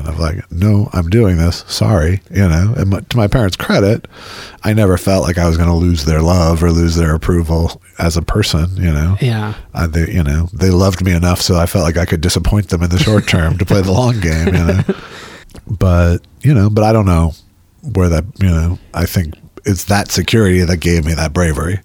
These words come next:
Speaker 2: Yeah.
Speaker 1: You know.
Speaker 2: And back then, like, she couldn't really look on YouTube or read an article about, like, what was substantial at that point.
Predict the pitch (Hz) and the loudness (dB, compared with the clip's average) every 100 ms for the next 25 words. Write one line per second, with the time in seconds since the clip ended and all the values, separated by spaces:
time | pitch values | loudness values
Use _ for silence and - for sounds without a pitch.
0 | _ _ _ - - - 131 143 135 107 | _ _ _ -20 -20 -6 0 0 0 -2
1 | 107 - 98 82 80 87 - _ _ _ | -6 -2 0 2 0 -2 -6 _ _ _
2 | 180 220 214 175 160 135 143 165 160 185 | -2 0 -2 -6 -8 -8 -4 -2 0 0
3 | 208 160 139 - 180 165 165 151 - - | 0 0 -2 -4 -2 0 0 -4 -10 -8
4 | - 180 160 127 139 151 139 127 139 147 | -2 0 0 0 0 2 2 0 -2 -2
5 | 131 123 147 147 - 147 143 139 127 120 | -2 0 0 0 0 2 4 2 2 0
6 | 113 131 135 131 123 131 127 131 127 120 | -2 0 0 0 0 0 0 0 0 0
7 | 117 117 123 113 - 117 123 123 110 - | -2 -2 -4 -4 -4 -4 -2 -2 -4 -8
8 | - - _ _ _ _ - 147 - - | -18 -20 _ _ _ _ -6 -6 -4 -2
9 | 131 - 113 117 107 95 - 92 - | -2 -2 -6 -6 -6 -6 -8 -10 -12